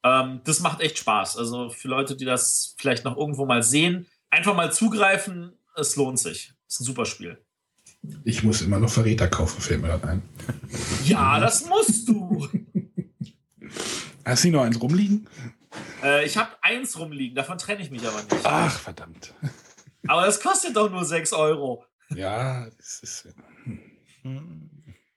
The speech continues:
Speaker 2: Hm.
Speaker 1: Ja.
Speaker 2: Genau,
Speaker 3: Ja, bei den
Speaker 2: das
Speaker 3: Spiel-, also bei den ganzen Spielen, die wir jetzt immer besprechen, bis auf Zug und Zug und so, fällt mir auf, dass wirklich zweitausendvier so nicht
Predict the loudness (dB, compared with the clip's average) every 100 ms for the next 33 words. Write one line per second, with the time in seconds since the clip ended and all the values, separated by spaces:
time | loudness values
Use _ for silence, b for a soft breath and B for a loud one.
0 | _ 2 4 4 2 0 0 0 -4 -10
1 | _ _ _ _ _ _ _ _ -16 B
2 | B B B _ _ _ _ _ _ 0
3 | 2 4 4 4 4 4 2 2 2 0
4 | -2 -2 0 0 0 0 0 -2 -2 -2
5 | -2 -4 0 0 0 -4 -2 -2 -4 -4
6 | -2 -2 -2 0 0 0 -2 -2 -2 B
7 | B B B 2 4 4 2 2 -2 -2
8 | -4 -8 _ _ _ _ -10 -6 -2 0
9 | 0 2 0 0 -4 0 0 2 2 0
10 | -4 -10 _ _ -20 _ _ _ _ 0
11 | 0 -2 -8 -10